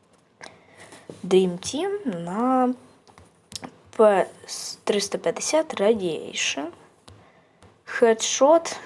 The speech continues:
Хотів би на М чотири Флок, Токсик. Ну, давай така на М П С М.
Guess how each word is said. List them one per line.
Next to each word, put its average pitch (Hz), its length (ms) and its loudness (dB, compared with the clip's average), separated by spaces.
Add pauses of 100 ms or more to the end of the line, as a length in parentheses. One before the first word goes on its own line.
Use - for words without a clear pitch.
(2000)
Хотів 233 320 -4
би 208 160 -2
на 202 500 -4 (3500)
М 196 100 -6
чотири 190 420 -2
Флок, 247 800 -2
Токсик. - 640 -4
Ну, 247 280 -8
давай 311 380 -2
така 262 460 2
на 240 300 -2
М 233 140 0
П 226 80 -2
С - 160 -6
М. - 160 -16